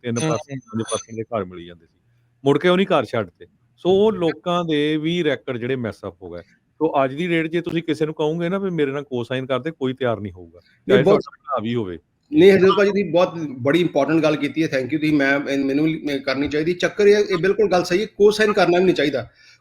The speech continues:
Speaker 3: ਕੋਈ ਤੁਹਾਡਾ ਬਹੁਤ ਕੋਈ ਮਿੱਤਰ ਪਿਆਰਾ ਪ੍ਰੇਮੀ ਇਮੀਡੀਏਟ ਫੈਮਿਲੀ 'ਚ ਮੰਗੇ ਤੇ ਉਹਨੂੰ ਜਿਹੜੇ ਪੈਸੇ ਤੁਸੀਂ ਚਾਰ, ਪੰਜ, ਦਸ,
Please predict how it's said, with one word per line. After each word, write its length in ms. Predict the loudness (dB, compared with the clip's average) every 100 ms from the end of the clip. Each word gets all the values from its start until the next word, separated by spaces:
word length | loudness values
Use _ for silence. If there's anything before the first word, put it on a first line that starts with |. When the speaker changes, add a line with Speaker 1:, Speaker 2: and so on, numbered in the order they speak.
| 2
Speaker 3:
ਕੋਈ 180 | 4 6
ਤੁਹਾਡਾ 300 | 6 6 2
ਬਹੁਤ 400 | 4 4 4 0
ਕੋਈ 260 | 2 4
ਮਿੱਤਰ 320 | 4 2 0
ਪਿਆਰਾ 280 | 2 2 2
ਪ੍ਰੇਮੀ 560 | 2 2 2 2 2 -2 -10 -14
ਇਮੀਡੀਏਟ 540 | -14 -4 0 2 0
ਫੈਮਿਲੀ 380 | 0 0 0 0
'ਚ 20 |
ਮੰਗੇ 260 | 0 2 2
ਤੇ 80 | 2
ਉਹਨੂੰ 180 | 0
ਜਿਹੜੇ 180 | 2 0
ਪੈਸੇ 280 | 0 0 -2
ਤੁਸੀਂ 160 | -2 0
ਚਾਰ, 200 | 0 0
ਪੰਜ, 260 | 0 0
ਦਸ, 140 | -2